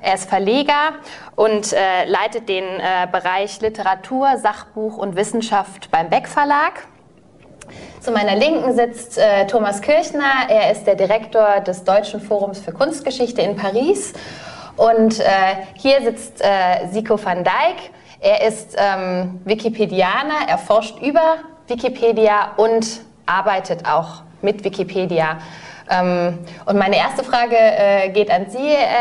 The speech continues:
Herr van Dijk. In Bezug auf den Titel unserer Sendung heute, „Muss ich das teilen?“, Wikipedia, Wissen wird geteilt. Müssen wir Wissen teilen?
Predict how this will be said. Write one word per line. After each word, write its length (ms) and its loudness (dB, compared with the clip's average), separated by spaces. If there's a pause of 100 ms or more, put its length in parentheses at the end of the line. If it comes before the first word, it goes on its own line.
Herr 200 -2
van 140 0
Dijk. 260 2 (1700)
In 140 4
Bezug 300 2
auf 140 2
den 160 2
Titel 420 0
unserer 320 2
Sendung 460 2
heute, 640 2 (680)
„Muss 220 -2
ich 120 -4
das 220 0
teilen?“, 640 0 (200)
Wikipedia, 840 0
Wissen 260 0
wird 220 0
geteilt. 600 0
Müssen 360 2
wir 120 2
Wissen 220 -2
teilen? 500 0